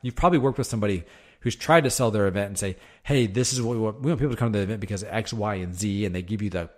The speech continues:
copy for the bulletin, or maybe it's the announcement on stage, and you sit there and you go,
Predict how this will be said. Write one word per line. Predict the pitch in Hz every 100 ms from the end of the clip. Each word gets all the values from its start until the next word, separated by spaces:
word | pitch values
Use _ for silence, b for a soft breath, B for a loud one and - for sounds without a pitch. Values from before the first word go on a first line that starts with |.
| _
copy | - 107 110
for | 101
the | 90
bulletin, | 92 104 - 110 104
or | 98 95 87
maybe | 87 92 95 98
it's | 92 -
the | 92
announcement | 87 98 95 107
on | 92
stage, | 92 101 101 101
and | 98
you | 98
sit | 85 -
there | 104
and |
you | 95
go, | 92 92 92 87 82